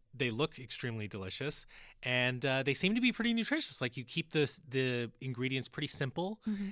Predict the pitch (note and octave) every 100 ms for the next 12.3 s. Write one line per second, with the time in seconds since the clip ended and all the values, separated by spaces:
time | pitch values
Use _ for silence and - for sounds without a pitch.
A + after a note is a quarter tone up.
0 | - C3 B2 B2+ D3 F3 F3+ F3 E3 C3
1 | C3+ C3 A#2+ A#2 C3+ A#2+ G#2+ - D3 B2+
2 | - A2+ A#2 A2 A#2+ A2+ - A2 G#2 G2+
3 | F#2+ - - _ C3+ A2+ G#2+ G#2+ - G#2+
4 | - G#2+ G2+ A#2 C#3+ F3 - - - -
5 | - - _ D3+ E3 D4 C#4+ - A3 G3
6 | D3+ E3 D#3 D3 C3 - - D#3 A#2+ A#2
7 | A#2 - - A2+ G2 F#2 _ _ _ _
8 | - - C3+ B2 A#2+ A2+ G#2+ - _ _
9 | _ _ - C3+ B2+ _ - D3 A#2 A2
10 | D3+ - C3+ G2 E2+ F2 - C3+ A#2+ C#3
11 | B2+ A#2+ B2 D3 F#3+ - - A#2 G#2 B2
12 | G2+ G2+